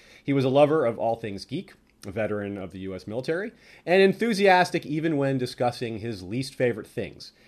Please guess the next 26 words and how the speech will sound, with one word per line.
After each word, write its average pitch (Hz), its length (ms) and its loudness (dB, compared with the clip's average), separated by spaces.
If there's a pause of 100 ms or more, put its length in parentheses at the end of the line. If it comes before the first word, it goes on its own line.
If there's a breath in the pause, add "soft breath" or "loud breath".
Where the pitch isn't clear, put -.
(160 soft breath)
His 107 200 -10
pet 147 340 0
dog 151 420 2 (180 soft breath)
has 127 160 -2
been 120 240 -4 (240)
adopted 139 340 0
by 131 140 2
a - 20 0
close 143 220 -2
friend 151 240 -4
of 151 60 -6
his 180 180 -6
and 107 100 -8
will 98 80 -8
be 98 80 -12
taken 110 300 -10
care 98 180 -4
of. - 120 -18 (840 loud breath)
We'll 147 140 0
miss 143 180 0
you, 120 40 -6
Steve. 104 360 -10 (680 soft breath)
This 127 180 -6
one's 120 200 -4
for 131 100 -8
you. 87 240 -8